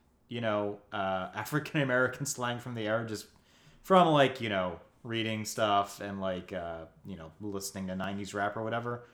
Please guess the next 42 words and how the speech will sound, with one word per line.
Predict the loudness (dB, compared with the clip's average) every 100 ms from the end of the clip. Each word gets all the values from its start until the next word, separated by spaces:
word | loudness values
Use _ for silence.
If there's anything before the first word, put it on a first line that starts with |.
| _ -4
like, |
it's, | -2 -2
it, | -4 -2
that | 2 2
seemed, | 2 2 4
like, | 4 2 -10 -10
okay. | -4 0 0 0 -2 -6 -16 _ _ _ -2
Um, | 2 2 0 -2 -6 -12 _ _ _ -20 _ _ 0
but, | 2 4
uh, | 4 2 0 -2 -10 _ _ _ _ -2
I |
believe | 4 4 6 6 8
actually, | 6 6 2 2
like, | 2 0 -4 -12
speaking | -12 -4 -4 -4 -4
of | -6
Quentin | -6 -6 -6
Tarantino | -6 -4 -4 -6 -6 -4
movies, | -4 -4 -6 -6 -10 -10
even | -6
though | -4
he | -4
didn't | -4 -2
direct | -2 -2
this | -6 -4
one, | -4
like, | -2 -4 -6 -20 -20
apparently | 2 6 8 8
Gary | 6 4 2 2
Oldman | 0 -2 -2 -4
did | -6 -6
the | -6
same | -4 -4 -4
thing | -4 -4
when | -4
he | -4
was | -4
shooting | -4 -6 -4 -6
True, | -6 -8 -8 -12 _ -6
uh, | -4 -4
True | -6 -6
Romance. | -4 -4 -4 -6 -8 -14